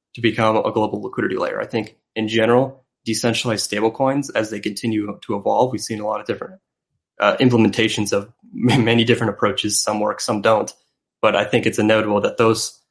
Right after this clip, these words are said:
stablecoins are gonna become a lot more successful than centralized peg stablecoins that, while there can be proof reserve,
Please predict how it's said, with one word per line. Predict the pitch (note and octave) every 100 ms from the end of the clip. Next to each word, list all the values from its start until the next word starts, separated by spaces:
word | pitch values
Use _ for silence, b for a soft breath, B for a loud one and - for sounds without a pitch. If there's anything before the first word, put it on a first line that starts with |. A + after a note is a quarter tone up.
| _ -
stablecoins | - A2+ A#2 D3 C#3+
are | B2+
gonna | A2+
become | A2 A2 G#2+
a |
lot | G#2+ A#2
more | G#2+
successful | G#2+ - G2+ - C3 C3
than | G#2+ G2+ _ _ -
centralized | - A2+ G#2+ A2+ G#2 G2+ - -
peg | A2 G2+
stablecoins | - C#3 B2 - A#2 G#2+ G2+
that, | G#2 G#2 - - _ _ _
while | A2
there | G#2+
can | G#2+ A2
be | G#2
proof | B2+ A2+
reserve, | G#2 A2+ A#2+ A2+